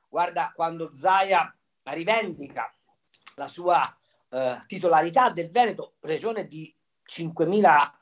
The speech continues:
cinque milioni di abitanti, con un pil che la colloca ai vertici d'Europa, e lui dice, "Ma io perché devo prendere ordini da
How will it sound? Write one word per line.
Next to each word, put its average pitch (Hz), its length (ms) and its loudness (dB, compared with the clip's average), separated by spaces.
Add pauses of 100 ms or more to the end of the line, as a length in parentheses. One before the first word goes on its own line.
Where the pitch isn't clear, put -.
(200)
cinque 185 320 -4
milioni 214 440 0
di 185 60 0
abitanti, 170 560 0
con 156 180 -10
un 151 160 -14
pil 220 360 -4 (360)
che - 160 -6
la 160 180 0
colloca 190 360 0
ai 151 80 -6
vertici 180 440 -4
d'Europa, 143 720 -2 (440)
e - 160 -14
lui 233 160 -10
dice, 151 220 -8
"Ma 180 120 -2
io 320 160 0
perché 156 300 -4
devo 117 160 -4
prendere 131 380 0
ordini 143 520 -4 (640)
da 196 140 4